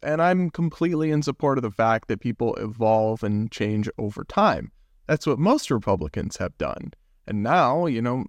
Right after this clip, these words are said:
I would say by and large, most people in the Republican Party don't have a problem with gay people. In fact, polls show that a majority of Republicans now even support gay marriage. But the views espoused by Johnson in these old quotes, and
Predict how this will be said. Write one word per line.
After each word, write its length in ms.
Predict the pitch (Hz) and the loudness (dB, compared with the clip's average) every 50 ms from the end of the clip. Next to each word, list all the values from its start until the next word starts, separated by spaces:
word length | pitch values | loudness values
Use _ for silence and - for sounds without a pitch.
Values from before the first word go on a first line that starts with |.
| - _ - | -10 _ -4
I 80 | 123 | -2
would 140 | 135 143 135 | -2 -2 -2
say 120 | - 135 135 | -2 -2 -2
by 260 | 123 113 110 123 147 | 0 2 2 2 2
and 200 | 143 135 120 113 | 2 0 -2 -2
large, 500 | 123 151 175 160 127 127 135 147 - - _ _ _ _ _ - | -2 0 0 2 2 0 -2 -4 -8 -16 _ _ _ _ _ -2
most 280 | - 156 208 220 - - | 2 2 2 2 2 0
people 160 | 180 165 175 | 0 0 2
in 60 | 165 | 2
the 80 | 160 156 | 0 0
Republican 460 | 139 139 147 143 147 147 143 143 143 | 0 2 0 2 2 0 -2 -2 -2
Party 280 | - 147 147 147 147 147 | 0 0 0 0 0 -2
don't 240 | 143 131 143 147 | -2 -2 -2 -2
have 160 | 143 147 143 143 | -2 -2 -2 -4
a 60 | 147 | -2
problem 500 | - - 160 156 180 190 180 170 156 135 | 0 2 2 4 4 4 2 2 0 0
with 140 | 117 - - | -2 -2 -2
gay 200 | 98 101 98 - | -2 -2 -2 -2
people. 500 | - - 98 104 - 120 120 139 156 - _ _ _ _ _ - | -4 -4 -4 -4 -2 -2 -4 -4 -4 -8 _ _ _ _ _ -10
In 120 | 131 131 | -10 -6
fact, 440 | - - 156 175 180 160 143 _ _ | 0 4 4 6 6 4 0 _ _
polls 320 | - - 135 143 151 135 | -8 -4 -4 -2 -2 -4
show 260 | - - - 131 135 135 | -4 -2 -2 0 0 0
that 120 | 131 127 | 0 0
a 60 | 123 | 0
majority 580 | 117 117 117 110 - - 104 117 147 151 143 127 | 0 0 -2 -4 -4 -2 0 2 2 2 0 0
of 120 | 117 - | -2 -2
Republicans 680 | 113 104 101 - 104 107 110 - - 113 107 107 104 - _ _ _ _ _ | -2 -4 -2 -2 -2 -2 -2 -2 -2 -2 -2 -2 -2 -6 _ _ _ _ _
now 200 | - 135 165 185 | 0 2 2 2
even 320 | 120 151 165 160 180 170 156 | 2 0 0 0 0 0 -2
support 480 | - 147 - - 147 135 - - 135 | -4 -6 -4 0 0 0 0 -2 -2
gay 180 | - 107 107 101 | 0 0 2 2
marriage. 600 | 98 101 123 156 151 110 - - - - - - _ - | 2 0 2 2 2 0 0 -4 -8 -14 -16 -16 _ -4
But 180 | 160 151 - | -4 -4 0
the 120 | - 156 143 | 0 0 0
views 440 | 131 131 131 151 208 277 320 302 202 | -2 -2 -2 2 2 2 2 2 -2
espoused 580 | 170 147 - - - 135 131 131 135 131 127 | -4 -6 -6 -4 0 2 2 2 2 0 0
by 160 | 127 117 113 | 0 0 0
Johnson 640 | 104 107 123 113 110 113 113 110 107 - 117 110 107 | 0 0 0 0 2 2 0 -2 -2 -2 -2 -2 0
in 100 | 104 104 | 0 0
these 200 | 107 104 104 113 | 0 0 0 0
old 240 | 104 104 101 - _ | -2 -2 -2 -4 _
quotes, 480 | - 143 156 175 170 143 110 - - | -2 0 2 2 2 0 -4 -6 -4
and 240 | 131 117 120 123 117 | -4 -2 -2 -4 -6